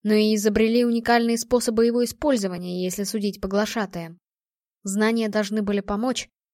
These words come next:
а они ещё больше всё запутали. Стараясь разобраться с этим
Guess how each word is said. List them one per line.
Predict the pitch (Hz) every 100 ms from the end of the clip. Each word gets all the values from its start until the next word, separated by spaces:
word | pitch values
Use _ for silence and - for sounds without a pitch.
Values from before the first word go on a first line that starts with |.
| -
а | 202
они | 233 254
ещё | 240 254
больше | 254 240 247
всё | - 247
запутали. | 254 285 269 208 - _ _ _
Стараясь | - 262 277 294 277
разобраться | 269 285 311 320 240
с | 208
этим | 196 190 185